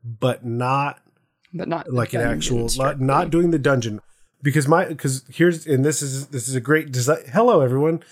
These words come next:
Speaker 1: Let's talk design.
Speaker 2: <laughs>
Speaker 1: 'Cause my thought is most, most design elements aren't, are above this. So, like,
Speaker 2: Yeah.
Speaker 1: the idea that, like, I can really, like, if,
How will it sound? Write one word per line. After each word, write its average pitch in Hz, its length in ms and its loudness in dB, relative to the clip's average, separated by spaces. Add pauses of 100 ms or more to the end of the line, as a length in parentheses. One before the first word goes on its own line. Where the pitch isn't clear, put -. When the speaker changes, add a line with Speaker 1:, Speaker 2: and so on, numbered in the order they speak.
(160)
Speaker 1:
Let's 185 180 0
talk 165 200 2
design. 117 380 0 (180)
Speaker 2:
<laughs> - 160 -6
Speaker 1:
'Cause 220 220 4
my 170 260 4
thought 175 280 2
is 131 400 2
most, 151 720 4
most 160 380 4
design 156 380 2
elements 180 560 0 (440)
aren't, 151 800 2 (100)
are 147 200 6
above 127 340 0
this. - 340 -12 (340)
So, 160 200 6
like, 135 180 6
Speaker 2:
Yeah. 127 40 -8
Speaker 1:
the 160 120 0
idea 165 280 2
that, 202 140 0
like, 135 180 0
I 151 120 -4
can 143 320 0
really, 165 440 2
like, 147 200 0
if, 135 80 -4